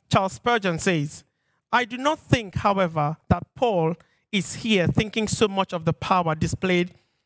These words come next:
in the resurrection as of the power which comes out of it, which may most, um,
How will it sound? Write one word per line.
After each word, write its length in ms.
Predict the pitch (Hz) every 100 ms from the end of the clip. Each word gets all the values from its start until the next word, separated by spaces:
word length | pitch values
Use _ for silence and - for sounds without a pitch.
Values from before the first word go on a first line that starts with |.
| _ _
in 140 | - 175
the 80 | 160
resurrection 760 | 156 160 165 165 - 139 - - _ _ _ -
as 160 | 185
of 100 | 180
the 80 | 160
power 500 | - - 226 208 165
which 220 | 156 196 -
comes 300 | - 185 -
out 200 | 180 175
of 100 | 170
it, 300 | 160 131 - - _ _ _ _ _ _ _ _ _ _ _ _ _ _ _ _ _ _ _ _ _ _ _ _ _ _ _
which 340 | 190 254 - -
may 160 | 202
most, 400 | 277 233 262 - - _ _
um, 380 | 175 175 170